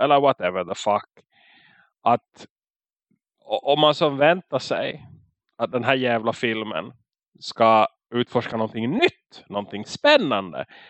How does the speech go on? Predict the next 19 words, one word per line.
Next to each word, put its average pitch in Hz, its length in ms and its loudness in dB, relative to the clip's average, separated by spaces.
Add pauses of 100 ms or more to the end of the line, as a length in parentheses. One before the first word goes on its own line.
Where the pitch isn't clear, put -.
(120)
kanske 98 460 -2 (420)
så - 140 -10
att 104 80 -2
säga 113 300 2
mogna 120 460 0
till 147 440 2
det 107 100 -2
här 104 320 2
Batman-mytoset 113 1200 0
eller 113 220 0 (140)
inte 156 400 0 (320)
trampa 117 440 -2
i 95 120 -8 (100)
samma 117 480 0
satans 165 520 4
rävsaxar 120 800 0 (320)
om 147 460 2
och 104 280 4
om, 156 180 -2